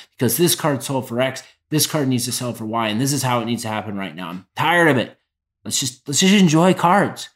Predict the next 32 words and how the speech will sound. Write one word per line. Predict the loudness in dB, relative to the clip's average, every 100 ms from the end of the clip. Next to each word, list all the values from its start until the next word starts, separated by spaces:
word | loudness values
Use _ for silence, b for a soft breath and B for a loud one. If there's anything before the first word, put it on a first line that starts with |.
| _ _ 0
I | 4
wanna | 4
sit | 2 2
there | 4
and | 4
celebrate | 2 2 2 2 0
the | 0
Cena. | 2 2 0 -6 _ _ _ _ _
Second | -2 2 4
highest | 4 4 0 -2 _ _ _ _
public | -4 -2 0
sale | 0 -2 0
on | -2 0
record | 0 0 -2
of | 0
all | 0 0
time, | 0 2 4
and | 4
we're | 4
sitting | 2 2 4
here | 4 2 B B B
chastising | -2 0 0 0 0 2 2
it? | 0 -2
It's | -6
bullshit. | 0 2 2 0 -4 -8 _
Collecting, | 2 4 4 2 2
man. | 2 0 -4 -8 _ _
<laughs> | -12 -12 -20 _ _ _ _ _ _ _ _ _ -20 -20 -2
I'm | 4 6
on | 6 4
one | 4
today. | 2 0 -2 -6